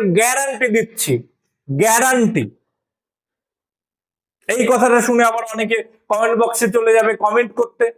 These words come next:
যে গ্যারান্টি কি করে হয়, শুনে যাও কি করে হয়। কি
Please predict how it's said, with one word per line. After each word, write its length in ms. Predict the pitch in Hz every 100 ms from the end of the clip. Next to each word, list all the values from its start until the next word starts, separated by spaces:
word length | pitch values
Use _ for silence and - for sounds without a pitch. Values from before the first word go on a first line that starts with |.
| _ -
যে 60 | 160 175
গ্যারান্টি 500 | 226 247 262 226 233 196
কি 60 | 196
করে 140 | 208 196
হয়, 140 | 165 - _ - -
শুনে 220 | 277 320 294
যাও 120 | 277 214
কি 80 | 196
করে 140 | 190 156
হয়। 180 | 120 110 - _ _ _ _ _ _ _ _ _ _ _ _ _ _ _ _ _ _ _ _ _ _ _ _ _ _
কি 80 | -